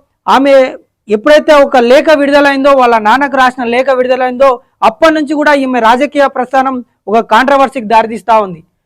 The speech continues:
So, అప్పుడు కేసీఆర్ గారికి రాసిన లేఖ విడుదలైనప్పటి నుంచి కూడా ఆమె కాంట్రవర్సీగా మారింది. So, ఎప్పుడైతే ఆ లేఖని ఎవరు విడుదల చేశారో తెలియదు, కానీ ఆ వ-, లేఖ ఆ అనేక రకమైన నాయకులను కూడా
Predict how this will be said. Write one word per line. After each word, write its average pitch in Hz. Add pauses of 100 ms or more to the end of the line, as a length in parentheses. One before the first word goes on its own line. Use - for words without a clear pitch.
(360)
So, 294
అప్పుడు 277
కేసీఆర్ 294
గారికి 285
రాసిన 254 (360)
లేఖ 269 (140)
విడుదలైనప్పటి 277
నుంచి 269
కూడా 262 (180)
ఆమె 240
కాంట్రవర్సీగా 254
మారింది. 214 (840)
So, 277
ఎప్పుడైతే 320
ఆ 240
లేఖని 311
ఎవరు 294
విడుదల 285
చేశారో 269
తెలియదు, 277
కానీ 269 (320)
ఆ 214
వ-, 220
లేఖ 240 (460)
ఆ 220
అనేక 269
రకమైన 277
నాయకులను 269
కూడా 262